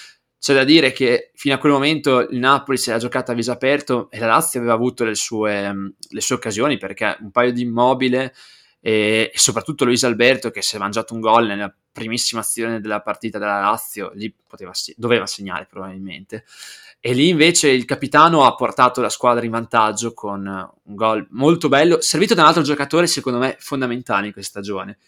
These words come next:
Si parla sempre di Zelinski, si parla di Insigne, si parla di, di Osimhen, per carità,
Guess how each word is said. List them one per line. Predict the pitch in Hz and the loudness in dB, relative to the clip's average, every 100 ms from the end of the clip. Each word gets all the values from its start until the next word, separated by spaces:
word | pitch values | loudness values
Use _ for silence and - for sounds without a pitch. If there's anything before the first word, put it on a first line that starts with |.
| _ | _
Si | - 120 | -10 0
parla | 135 127 | 0 2
sempre | 139 156 151 | -2 -2 -2
di | 139 | 2
Zelinski, | 135 135 143 139 - | 0 2 -2 -4 -6
si | - - | -6 0
parla | 131 127 | 0 2
di | 127 | 0
Insigne, | 131 - 131 123 123 | -4 -4 -4 -4 -6
si | - 110 | -8 0
parla | 123 123 120 | 0 2 -2
di, | 117 117 117 117 - _ _ | -2 -4 -4 -8 -20 _ _
di | - 120 | -8 -4
Osimhen, | 104 117 107 180 156 | -4 -4 0 2 2
per | 127 110 | -2 -2
carità, | 127 117 - 127 104 | -2 -2 4 4 4